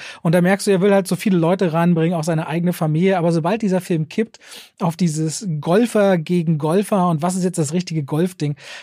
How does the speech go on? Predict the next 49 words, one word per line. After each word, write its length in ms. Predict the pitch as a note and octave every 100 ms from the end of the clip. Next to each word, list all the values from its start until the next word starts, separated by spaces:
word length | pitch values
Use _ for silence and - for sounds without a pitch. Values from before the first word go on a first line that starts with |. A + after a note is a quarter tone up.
| -
da 140 | C3+
wird's 220 | D#3+ -
ziemlich 240 | - D3+ C#3
langweilig. 600 | C3 C#3 C3 B2 B2+ -
Und 200 | D#3+ C#3+
da 220 | D3+ E3+
löst 460 | G3 F3+ E3+ E3+ F3
der 80 | D#3+
Film 260 | E3+ F3
so 80 | E3+
eine 280 | E3+ F3 F#3+
uninteressante 680 | F3 G3 G#3+ F#3 - E3 E3
Geschichte 380 | D3+ G3 F#3 F#3
übers 280 | D3 D3 D#3+
Golfen 400 | D3 D3 F#3+ F#3+
aus, 360 | F3+ C#3+ F3 - - -
statt 300 | - - E3
wirklich 300 | D#3 F3+ F#3
bei 80 | E3+
Happy 320 | B2+ E3+ G3+
zu 180 | F#3 G3
bleiben 460 | E3 D#3+ D#3+ D#3+ F#3
und 160 | E3
so 220 | D#3 D#3 D#3 - -
diesen 160 | D3 E3+
Energien 580 | D#3+ D#3+ C#3 D3 F3 G3+
untereinander 540 | E3+ D#3 C3 B2 B2+
und 100 | D3+
auch 140 | D#3+
diesem 260 | - D3 D#3+
Klamauk. 640 | - C#3+ C3 A#2 C3 - - - - -
Das 240 | - F3 G3
ist 200 | B3+ B3
auf 160 | G3+
jeden 240 | E3 F#3+ C4
Fall 260 | - A3
ein 100 | F#3+
Film, 500 | F#3 - G3+ A3 B3+ - _
der 100 | F3
nicht 340 | E3+ C4 - -
auf, 340 | G#3+ G3+ -
wie 120 | F3+
zum 160 | F3 F#3+
Beispiel, 460 | F3 E3+ F#3 F3+ D#3+
wie 60 |
hieß 140 | G#3 -
das, 260 | F#3+ -
Hubie 320 | G3+ G3+ G#3+
Holiday, 520 | F#3 G3 A3 G#3+ A3+